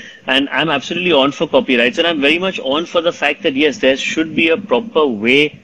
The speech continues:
of actually handling this situation. It would be even better if it's a government agency and not just an agency which has just come up, you know, from s-, nowhere.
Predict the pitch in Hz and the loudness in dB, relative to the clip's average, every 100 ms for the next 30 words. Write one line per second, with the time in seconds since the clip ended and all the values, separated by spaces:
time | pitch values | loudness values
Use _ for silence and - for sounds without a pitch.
0 | _ 135 127 123 - 156 151 147 147 - | _ -4 -4 -6 -6 -2 0 0 -2 -14
1 | - - 113 120 135 139 131 131 127 - | -20 -6 -2 2 4 4 2 -2 -4 -2
2 | 120 113 - 123 117 - - - - _ | 0 0 -2 -2 -4 -6 -20 -20 -20 _
3 | _ _ _ 156 147 170 160 175 160 175 | _ _ _ -2 0 0 2 2 2 0
4 | 127 123 156 156 156 131 151 123 117 135 | 0 2 2 2 -2 -2 -2 2 2 2
5 | 147 147 135 131 143 - 151 143 113 120 | 0 0 0 0 -4 -2 0 0 2 0
6 | 139 98 139 - 156 139 123 123 113 135 | 0 -2 -4 -2 0 2 2 2 0 -2
7 | - 135 127 123 - 131 - 123 120 131 | -2 -2 0 -4 0 -2 0 0 2 0
8 | - - _ 135 131 - 139 - 113 110 | -2 -20 _ 0 0 0 -2 -2 0 2
9 | 117 123 156 | 4 4 2